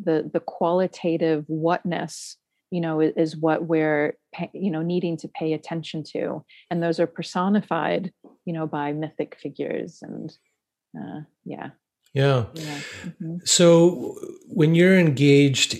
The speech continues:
Speaker 2: in astrology as part of your praxis or your lifestyle,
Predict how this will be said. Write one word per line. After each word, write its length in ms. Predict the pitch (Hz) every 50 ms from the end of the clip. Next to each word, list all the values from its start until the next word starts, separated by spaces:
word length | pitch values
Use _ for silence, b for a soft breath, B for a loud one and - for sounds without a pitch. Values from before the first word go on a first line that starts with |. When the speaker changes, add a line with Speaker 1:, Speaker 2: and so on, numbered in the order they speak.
| - -
Speaker 2:
in 500 | 143 135 127 123 123 120 117 117 113 110 B B B B B B B _ _ - -
astrology 880 | 143 - - - - 120 117 117 117 117 110 - 117 107 104 107 -
as 720 | - 120 117 113 113 110 110 113 110 104 - - - - _ _ _ _ _ _
part 220 | - 131 120 117 113
of 220 | 113 104 - -
your 560 | 123 113 107 104 104 104 101 98 101 104 101 - - - - - _ _ _ _ _ _ _ _ _ -
praxis 760 | - - 117 113 110 - - - 120 113 110 110 107 - -
or 60 | 104 92
your 180 | 95 90 95
lifestyle, 960 | 95 101 110 117 120 113 117 - - - 123 117 110 110 110 107 104 107 107